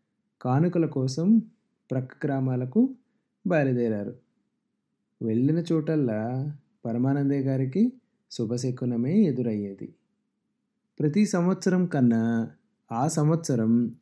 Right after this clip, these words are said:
కానుకలు ఎక్కువగా వచ్చాయి. అన్ని గ్రామాలు సందర్శించిన వారు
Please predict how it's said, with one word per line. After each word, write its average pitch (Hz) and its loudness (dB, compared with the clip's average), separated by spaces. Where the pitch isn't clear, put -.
కానుకలు 147 2
ఎక్కువగా 131 0
వచ్చాయి. 120 -2
అన్ని 135 2
గ్రామాలు 156 0
సందర్శించిన 135 -2
వారు 147 0